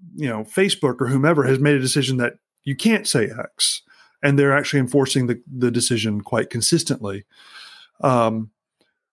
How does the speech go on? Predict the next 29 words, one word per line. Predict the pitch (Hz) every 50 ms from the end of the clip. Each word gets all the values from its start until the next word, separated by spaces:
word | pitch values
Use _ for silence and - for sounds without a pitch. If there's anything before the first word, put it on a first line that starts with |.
| _ _ _ _ _
but | 156 160 147
you | 143 165 175
just | 151 156 143
think | - 156 139 120
that | 131 123
they | - 123
shouldn't | 117 - 156 139 131
have | 117 123 110
that | 113 113 107
decision | 113 113 - 120 107 107 107
to | 107
begin | 92 110 101 110 104 98
with, | - - - - - -
right? | - 113 110 110 -
And | 147 143 151 175 185 180
that's | 196 208 208 -
a | 202
different | 156 139 185 175 175 170 147 - -
thing. | - 175 147 120 107 104
That's | 160 170 170
something | - 240 233 - 165 147
that's | 139 135 131 - - - -
worth | 120 107 143 147 135 139
debating, | - 123 104 123 143 190 160 110 - - 117 123 - _ _ _ _
and | 139 131
I | 143
don't | 151 151 143 -
think | - 143 139 -
pe-, | - 147